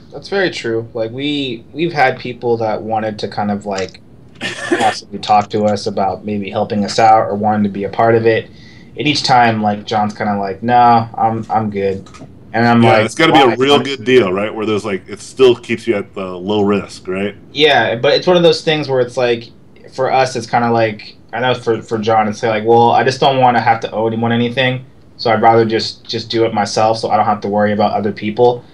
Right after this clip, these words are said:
Speaker 1: So for us, it's like we're always keeping the team, like, as small as possible for that kind of reason. And, and it's nicer that way, 'cause then again, you don't feel like you, uh, you have to owe anyone. So it's like if you fuck up the only person's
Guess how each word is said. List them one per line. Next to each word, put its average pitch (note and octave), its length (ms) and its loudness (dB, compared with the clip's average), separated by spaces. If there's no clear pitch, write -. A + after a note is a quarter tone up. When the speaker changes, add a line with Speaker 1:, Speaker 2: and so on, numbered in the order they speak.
Speaker 1:
So A#2+ 300 4
for - 200 0
us, C#3 220 4
it's A2 140 -2
like A2+ 200 2
we're A2+ 160 2
always A#2 240 6
keeping A2+ 320 -4
the G#2 80 -4
team, G#2+ 360 -4
like, G2 200 -4
as G2 100 -6
small G#2 260 0
as F#2 100 -4
possible G#2+ 520 0
for G#2+ 200 -4
that G2+ 200 2
kind G2+ 180 -2
of F#2 120 -8
reason. F#2+ 420 -2
And, D3 160 2
and D3+ 220 2
it's - 120 -2
nicer C#3+ 300 2
that G#2+ 240 0
way, G2+ 160 0
'cause A2+ 120 -6
then A#2 120 2
again, A2+ 300 0
you G#2+ 80 0
don't G#2+ 240 0
feel G#2+ 160 0
like G2+ 240 0
you, G2+ 360 -2
uh, F#2 520 0
you A2 180 -2
have A2+ 120 -2
to A2 140 -4
owe B2 200 6
anyone. A#2+ 480 4
So A#2 160 2
it's G#2 140 -4
like A2+ 160 2
if G#2+ 120 -2
you B2+ 120 -2
fuck A#2 300 0
up A2 260 0
the D#2 60 -2
only A#2 220 4
person's G#2+ 680 -2